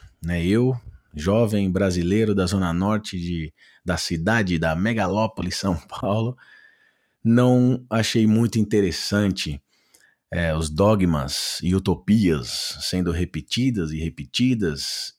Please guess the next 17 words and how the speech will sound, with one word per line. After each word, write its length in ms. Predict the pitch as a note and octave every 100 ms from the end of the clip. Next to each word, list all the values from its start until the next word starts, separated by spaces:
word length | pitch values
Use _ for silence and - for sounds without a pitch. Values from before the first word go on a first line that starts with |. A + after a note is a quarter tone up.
| -
em 220 | F#2 F2+ -
curto 300 | - G#2+ G2
espaço 380 | - - F#2 -
de 100 | G#2
tempo. 420 | G#2 F#2 F2 - - _ _ _ _ _ _ _ _ _ _ -
Então 280 | F#2+ F#2+ F#2+
eu 60 |
falei, 420 | F#2 G2 F2 E2+ E2
eu 180 | F2
acho 340 | F2+ F#2 - -
que 460 | G2 F2 D#2 D2 C#2+ - -
essa 680 | E2+ E2+ - E2 D2+ C#2+ C#2+
tal 180 | F2+ F2
de 140 | E2
música 800 | E2 F2+ A#2+ G#2 E2 - C#2+ C#2 - _ _ -
pode 300 | F2+ E2+ E2+
ser 500 | - - F2 F2+